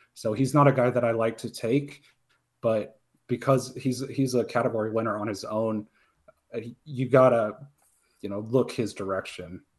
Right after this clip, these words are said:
for sure. I, and I think way late,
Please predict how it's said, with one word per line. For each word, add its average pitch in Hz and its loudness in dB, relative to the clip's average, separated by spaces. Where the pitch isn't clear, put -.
for 98 -10
sure. 95 -8
I, 123 2
and 139 6
I 151 8
think 240 4
way 139 10
late, 190 8